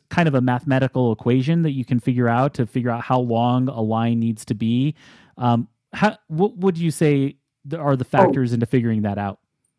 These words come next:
Speaker 2: Yeah, there, there's definitely a mathematical equation for that. And it, it, when that comes into effect, typically would be if you're installing a system in a bar and you're gonna do a long draw system where you have, uh, actually a different kind of line,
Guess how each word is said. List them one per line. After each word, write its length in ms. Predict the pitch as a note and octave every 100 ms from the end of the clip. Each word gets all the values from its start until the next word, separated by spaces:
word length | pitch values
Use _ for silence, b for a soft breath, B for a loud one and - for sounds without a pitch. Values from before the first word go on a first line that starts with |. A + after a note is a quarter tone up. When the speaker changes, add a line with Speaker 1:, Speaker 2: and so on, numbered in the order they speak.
| _
Speaker 2:
Yeah, 160 | A3 G#3
there, 200 | F#3+ G#3
there's 280 | G3+ F#3+ -
definitely 420 | G3+ F#3+ F3+ D3
a 40 |
mathematical 960 | C3+ C3+ C3 C3 C3 B2 C3+ B2 A#2+ - C#3
equation 520 | - C#3+ C#3 A#2+ B2
for 140 | A#2+
that. 340 | A#2+ A#2 A#2 B B B - - - E3+
And 120 | F3
it, 300 | F#3+ F#3 -
it, 180 | D#3 E3+
when 120 | G#3
that 220 | A#3 G#3+
comes 260 | - F#3+ D#3+
into 140 | F3
effect, 600 | C#3 A#2+ - D3+ D3 -
typically 600 | - D3 D3+ C#3+ A#2 C3
would 260 | B2 A#2+ A#2+
be 320 | B2+ B2+ B2+
if 160 | A#2+ A#2+
you're 320 | B2 A#2 - _ _
installing 500 | C#3 A#2+ - C#3+ C#3
a 60 | A#2+
system 420 | A#2+ C3+ A#2 C3
in 100 | A#2+
a 40 | G#2+
bar 640 | - A2+ A#2+ A#2+ A#2+ B B B
and 120 | B2
you're 120 | B2 C3
gonna 180 | C3
do 180 | B2 B2+
a 60 | A2+
long 300 | A#2+ B2 A#2+
draw 260 | A2+ A#2
system 500 | A#2 - A#2+ A#2 A#2
where 140 | A2+ A2
you 220 | A2+ A2+
have, 320 | A#2 A2+ G#2+ - _ _ _ _ _
uh, 260 | A#2 A2 A2
actually 400 | C3 C3+ - C#3
a 60 | B2+
different 400 | A#2+ D#3 C3+ A#2+
kind 260 | D#3 D#3+
of 140 | D3+ A2+
line, 520 | A2+ A2+ A2+ A#2 A2+